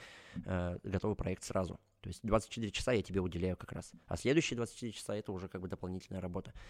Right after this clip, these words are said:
То есть со всеми разные проблемы бывают. Иногда я как бы не совсем профессионально к этому отношусь, у меня нет договоров, я не прошу деньги, э, заранее. М,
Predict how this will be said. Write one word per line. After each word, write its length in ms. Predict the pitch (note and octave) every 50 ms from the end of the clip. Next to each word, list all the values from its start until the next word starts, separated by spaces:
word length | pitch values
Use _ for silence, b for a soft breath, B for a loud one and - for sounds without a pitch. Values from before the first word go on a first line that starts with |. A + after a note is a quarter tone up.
| B B B
То 60 | -
есть 120 | C3 A2+ -
со 80 | C3
всеми 260 | A2 - - E3+ D3+ B2+
разные 380 | A2 B2 C3+ A#2 G#2+ G#2+ G2
проблемы 500 | - - G#2 G2 F#2+ F#2 G2 G2+ F#2 F2+
бывают. 360 | F2 F#2 F#2 F2+ E2+ E2+ -
Иногда 240 | G#2+ A2+ A#2 A#2 B2+ -
я 160 | A#2+ C3+ D3
как 160 | - C3+ B2+
бы 80 | C3+ C3+
не 80 | C3+
совсем 320 | B2+ - C3 - - C#3+ A2+
профессионально 560 | - A#2+ G#2+ A2 - B2+ B2 B2+ A#2+ A2+ A2
к 60 | -
этому 200 | A#2+ - A2 G#2+
отношусь, 340 | G2 - B2 - F#3+ - -
у 40 | A2
меня 120 | A2 B2
нет 160 | D3 F3 C#3+
договоров, 580 | A2+ G#2+ F2+ G2+ G2 G2+ G2+ A2+ A#2 A2 - -
я 140 | G#2+ A#2+ B2+
не 100 | B2 A2
прошу 320 | - G#2 G#2 - - A#2+
деньги, 400 | G#2 A2+ A#2+ B2 A#2 A2 A#2 G#2+ B B B B B B B
э, 260 | - G2+ G2 G2 G2
заранее. 600 | G2 F#2 G#2+ G#2 G#2+ A2 A2 G#2+ G#2+ G2+ G2 F#2 b b b b b b b b
М, 460 | - G#2 G2 F#2+ F#2+ F#2+ F#2 F#2 F#2